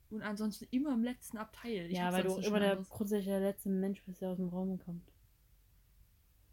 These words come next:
Speaker 1: Das klang nach einer krassen Kritik.
Speaker 2: Ja, weil wenn man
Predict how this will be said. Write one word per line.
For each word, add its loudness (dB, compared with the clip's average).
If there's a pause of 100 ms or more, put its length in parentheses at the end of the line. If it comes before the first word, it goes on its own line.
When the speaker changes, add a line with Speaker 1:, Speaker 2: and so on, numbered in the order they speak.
(760)
Speaker 1:
Das -12
klang -4
nach -4
einer -4
krassen -8
Kritik. -2 (260)
Speaker 2:
Ja, -2
weil 8
wenn 8
man 6